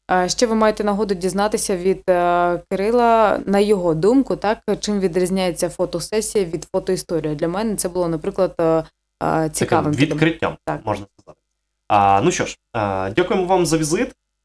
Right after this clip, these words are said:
Speaker 2: нагадаємо ще раз, що відкриття виставки «Я бачу кохання» відбудеться сьогодні о сімнадцятій нуль нуль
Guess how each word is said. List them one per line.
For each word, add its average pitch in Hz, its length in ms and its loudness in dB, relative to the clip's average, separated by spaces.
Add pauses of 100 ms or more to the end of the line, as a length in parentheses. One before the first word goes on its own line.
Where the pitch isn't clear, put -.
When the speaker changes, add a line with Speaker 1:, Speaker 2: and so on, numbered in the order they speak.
(400)
Speaker 2:
нагадаємо 110 420 0
ще 110 160 -2
раз, 98 120 -2
що 95 340 -4 (200)
відкриття 123 500 -2
виставки 101 380 -8
«Я 120 160 0
бачу 104 280 -2
кохання» 165 320 -2
відбудеться 110 460 -4
сьогодні 101 360 -2
о 98 40 -4
сімнадцятій 95 640 -8
нуль 165 120 2
нуль 123 260 0